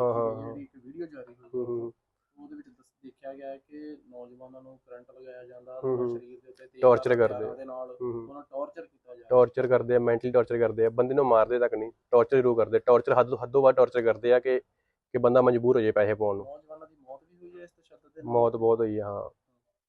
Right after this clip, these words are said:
Speaker 2: ਕਿੰਨੇ ਕੁ
Speaker 1: ਇੱਕ
Speaker 2: ਨੌਜਵਾਨ ਉੱਥੇ?
Speaker 1: ਮੁੰਡਾ ਸੰਗਰੂਰ ਦਾ ਸੀ, ਮੁੰਡਾ ਇੱਕ ਸੰਗਰੂਰ ਦਾ ਸੀ
Speaker 2: ਹੂੰ।
Speaker 1: ਤੇ ਇੱਕ ਮੁੰਡਾ ਸੀ ਹਰਿਆਣੇ ਦਾ ਮੁੰਡਾ ਸੀ,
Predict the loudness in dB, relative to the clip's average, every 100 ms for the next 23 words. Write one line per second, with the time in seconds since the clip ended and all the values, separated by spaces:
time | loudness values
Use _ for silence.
0 | _ _ _ _ _ -14 -12 -4 -4 2
1 | 6 6 4 0 -2 2 2 2 2 4
2 | 2 4 4 4 2 2 0 -4 -2 -2
3 | -2 0 0 -2 -12 -20 -20 _ _ -6
4 | -2 0 0 -2 -6 -10 -8 -2 0 0
5 | -2 -8 _ _ _ _ _ _ 0 2
6 | 2 0 -2 0 0